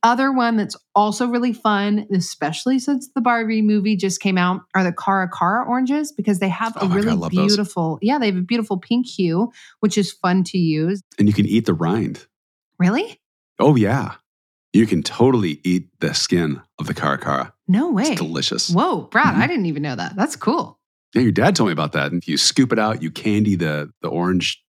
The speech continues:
Speaker 2: husk or husk,
Speaker 1: Dude, Cara
Speaker 2: peel,
Speaker 1: Caras are the
Speaker 2: rind.
Speaker 1: best. Those are the best. I mean, those are the best oranges.
Speaker 2: Oh, they're so sweet
Speaker 1: And they're
Speaker 2: delicious.
Speaker 1: so in
Speaker 2: Yeah.
Speaker 1: season right now.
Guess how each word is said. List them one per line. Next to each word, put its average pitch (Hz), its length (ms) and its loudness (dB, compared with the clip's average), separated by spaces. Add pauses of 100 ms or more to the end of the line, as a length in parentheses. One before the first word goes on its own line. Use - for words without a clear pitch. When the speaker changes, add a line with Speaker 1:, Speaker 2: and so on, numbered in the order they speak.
(200)
Speaker 2:
husk - 400 0
or 80 180 -4 (180)
husk, - 280 -6
Speaker 1:
Dude, 180 200 0
Cara 269 280 2
Speaker 2:
peel, 214 160 2
Speaker 1:
Caras 202 240 -2
are 190 40 0
the 180 40 2
Speaker 2:
rind. 175 240 0
Speaker 1:
best. - 320 -10 (100)
Those 240 320 2
are 220 40 4
the 190 80 0
best. - 360 -6
I 180 60 0
mean, 185 180 4
those 202 160 4
are 190 40 -2
the 180 60 0
best 165 220 -2
oranges. 127 260 -4
Speaker 2:
Oh, 107 220 4
they're 76 100 -8
so - 380 2
sweet - 360 0
Speaker 1:
And 214 120 4
they're 226 100 2
Speaker 2:
delicious. - 260 -4
Speaker 1:
so 226 140 2
in 220 80 0
Speaker 2:
Yeah. - 80 -4
Speaker 1:
season 190 200 -2
right 165 100 -2
now. 156 220 -6